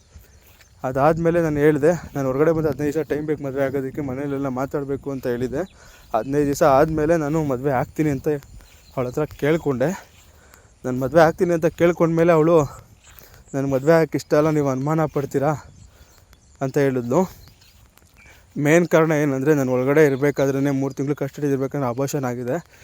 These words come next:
ಅಬಾರ್ಷನಿಗೆ ರೀಸನ್ ಕೇಳಿದ್ರೆ ಏನಕ್ಕಾಯ್ತು ಅಂತ, "ನನಗೆ ಹುಷಾರಿರ್ಲಿಲ್ಲ" ಅಂತ ಹೇಳಿದಾಳೆ. ಅದು ನಿಜನೋ ಸುಳ್ಳೋ ಗೊತ್ತಿಲ್ಲ. ಮೆಡಿಕಲ್ ರಿಪೋರ್ಟಲ್ಲಿ ಇದೆ, ಚಾರ್ಜ್ ಶೀಟ್ ಕೂಡ ಇನ್ನೂ ಬಂದಿಲ್ಲ. ಇವಾಗ ಪ್ರೆಸೆಂಟು, ಇವಾಗಿನ ಸಿಚುವೇಷನ್ನು,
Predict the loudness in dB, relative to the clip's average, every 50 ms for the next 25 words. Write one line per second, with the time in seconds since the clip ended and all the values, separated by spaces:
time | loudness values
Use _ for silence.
0 | -20 _ _ _ -8 -4 -2 -2 0 0 0 0 0 0 0 0 0 0 0 -2
1 | -2 -4 -4 -2 -2 0 0 0 0 -2 -2 -4 -4 -6 -6 -6 -6 -6 -4 -4
2 | -4 -4 -4 -4 -4 -4 -8 -20 -20 -20 -20 -20 -20 _ _ _ -6 -4 -4 -4
3 | -4 -6 -4 -2 0 0 2 0 0 -2 -2 -2 -2 0 -2 -2 -4 -6 -14 -20
4 | -20 -20 _ _ _ -20 -20 -20 _ -10 -8 -6 -4 -2 -2 0 0 0 0 0
5 | 0 0 -2 -2 -2 -2 -4 -4 -4 -4 -2 -2 -4 -4 -4 -6 -4 -4 -4 -4
6 | -6 -6 -6 -4 -4 -4 -4 -4 -4 -4 -4 -4 -4 -4 -6 -6 -4 -2 0 0
7 | 0 0 0 -2 -2 -2 -2 -4 -6 -8 -8 -10 -8 -4 -2 0 0 0 0 -2
8 | -2 -2 -4 -8 -8 -8 -6 -6 -8 -8 -12 -16 -20 -20 -20 -20 -20 -20 -20 -20
9 | -20 -20 -20 _ _ -20 -20 -20 -12 -8 -6 -2 0 2 2 2 2 2 2 0
10 | -2 -10 -18 -20 _ -20 -20 -20 _ _ -10 -6 -6 -2 0 2 2 2 2 0
11 | -2 -2 -2 -2 -6 -14 -20 -20 -20 -20 -20 -20 -20 -20 -20 -20 -20 _ _ _
12 | _ _ _ -6 0 4 4 6 6 4 2 0 -2 -2 -4 -6 -2 0 0 0
13 | 0 0 0 0 -2 -2 -4